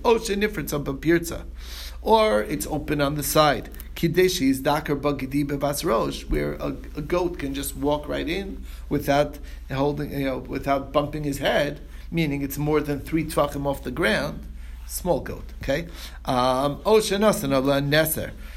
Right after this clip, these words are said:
Shuhu rachav arba tefachim. Or you put a board that's th-, four tefachim wide. Af al pi shelo yichnes hasocha ela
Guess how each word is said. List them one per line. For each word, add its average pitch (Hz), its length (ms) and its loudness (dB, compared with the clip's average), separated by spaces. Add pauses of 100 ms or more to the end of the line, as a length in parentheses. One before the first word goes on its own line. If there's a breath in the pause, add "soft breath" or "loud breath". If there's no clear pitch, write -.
(120)
Shuhu 165 460 6
rachav 147 440 2
arba 143 320 4
tefachim. 151 480 2
Or 262 160 12
you 202 160 0
put 202 220 4
a 180 40 4
board 196 360 4
that's - 200 -4
th-, - 200 -6
four 151 240 2
tefachim 139 400 0
wide. 156 460 2
Af 262 220 8
al 202 100 0
pi 214 120 -2
shelo 208 280 0
yichnes 202 480 -2
hasocha 185 560 0 (540 loud breath)
ela 196 480 6